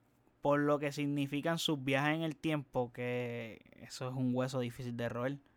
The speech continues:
O sea, vimos que las líneas temporales se volvieron locas cuando se acaba al final de este episodio. Y es decir, lo próximo de Marvel que viene es Spider-Man.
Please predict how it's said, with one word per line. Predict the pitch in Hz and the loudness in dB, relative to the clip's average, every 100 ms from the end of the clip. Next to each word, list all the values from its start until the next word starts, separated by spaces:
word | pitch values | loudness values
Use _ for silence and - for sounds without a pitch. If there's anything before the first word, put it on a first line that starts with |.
| _ _ _ _ | _ _ _ _
O | |
sea, | - 113 113 113 101 - - | -6 -2 0 0 -2 -10 -18
vimos | 117 123 139 156 - | -10 0 2 2 0
que | 175 | 2
las | 151 139 | 4 4
líneas | 135 143 156 | 2 2 0
temporales | - 160 - 143 147 151 | -2 -6 0 4 6 6
se | 160 | 4
volvieron | 139 123 135 131 123 | 2 2 0 2 4
locas | 131 135 123 - _ _ | 4 2 -2 -10 _ _
cuando | - 123 123 | -6 -4 -2
se | 120 | -4
acaba | 123 131 135 135 120 | -4 2 4 4 2
al | 113 127 | -2 -4
final | 127 127 131 | -2 -2 -2
de | |
este | 131 131 | -2 -4
episodio. | 131 123 123 113 110 _ _ _ _ _ _ | -4 -4 -4 -4 -8 _ _ _ _ _ _
Y | - 117 | -4 -2
es | 123 | 4
decir, | 151 147 180 180 | 4 6 4 4
lo | 143 147 147 139 | 4 8 8 6
próximo | 143 151 - 185 180 | 4 2 2 -2 2
de | 185 | 2
Marvel | 185 190 190 170 160 160 _ _ _ _ _ _ _ _ _ _ | 4 4 4 4 2 0 _ _ _ _ _ _ _ _ _ _
que | 143 147 | -2 2
viene | 165 165 151 139 123 - _ _ _ _ _ | 4 4 4 0 -2 -8 _ _ _ _ _
es | - - | -6 -2
Spider-Man. | 165 - 151 143 123 104 110 | -4 4 6 6 2 -2 -10